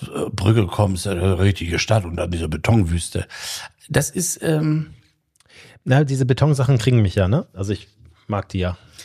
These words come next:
Speaker 1: Dann kann ich dir noch sagen, da steht ein Original Oscar Niemeyer.
Speaker 2: Ach, guck.
Speaker 1: Äh, den wir ja auch in die klassische Moderne, äh, der ist nun sehr alt geworden, aber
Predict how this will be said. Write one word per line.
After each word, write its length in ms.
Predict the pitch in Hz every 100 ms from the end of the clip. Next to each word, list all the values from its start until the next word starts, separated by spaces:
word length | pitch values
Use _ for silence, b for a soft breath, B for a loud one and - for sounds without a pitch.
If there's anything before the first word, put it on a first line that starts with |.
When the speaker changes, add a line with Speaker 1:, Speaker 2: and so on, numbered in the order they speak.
| B
Speaker 1:
Dann 140 | 170 214
kann 140 | 262
ich 60 | 247
dir 120 | 196
noch 120 | 170
sagen, 340 | 156 156 196
da 80 | 160
steht 240 | 147 208 170
ein 160 | 170
Original 420 | 175 160 160 185
Oscar 280 | 185 165 -
Niemeyer. 560 | 165 214 135 90 101 185 - _ _ _ _
Speaker 2:
Ach, 100 | - -
guck. 260 | - - _ _ _ b b b b _
Speaker 1:
Äh, 320 | 135 135 131 143
den 240 | 147 185
wir 80 | 165
ja 140 | 147
auch 180 | 170 175
in 80 | 151
die 120 | 139
klassische 420 | - 139 139 -
Moderne, 560 | 127 120 160 185 98 -
äh, 260 | 57 - -
der 160 | 110
ist 120 | 113
nun 100 | 107
sehr 200 | 95 104
alt 240 | 120 190 -
geworden, 440 | 80 73 73 - -
aber 480 | 139 156 98 143